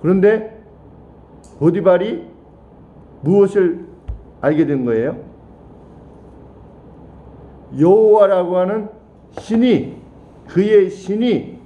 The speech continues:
요셉과 함께하고 있다는 사실을 보디발이 인식한 겁니다.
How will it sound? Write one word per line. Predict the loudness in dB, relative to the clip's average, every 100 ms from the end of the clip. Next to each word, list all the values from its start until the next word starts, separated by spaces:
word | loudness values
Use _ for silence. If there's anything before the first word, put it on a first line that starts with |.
| -20 -20 -4 2
요셉과 | 2 4 0 0 -2 0 0 -6 -18 -20
함께하고 | -10 -6 -6 -6 0 2 2 0
있다는 | -4 -2 -4 -4
사실을 | -6 -8 -6 0 0 0 -10 -20 -20 -20 -20 -20 -20 -20 -20 -20 -20 -20 -20 -6
보디발이 | -2 0 0 0 0 -4
인식한 | -8 -12 -12 -12
겁니다. | -14 -20